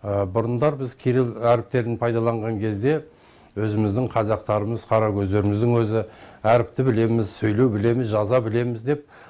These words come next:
асықпай маң-маң басып жүрді. Сөйтіп жүргенде біз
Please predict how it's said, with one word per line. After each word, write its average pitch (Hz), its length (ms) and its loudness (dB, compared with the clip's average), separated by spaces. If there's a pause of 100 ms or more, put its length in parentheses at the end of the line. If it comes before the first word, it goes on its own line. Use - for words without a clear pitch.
(120)
асықпай 110 640 0 (160)
маң-маң 110 520 2
басып 107 280 -2
жүрді. 98 380 -2 (260)
Сөйтіп 123 300 2
жүргенде 104 420 2
біз 113 200 -8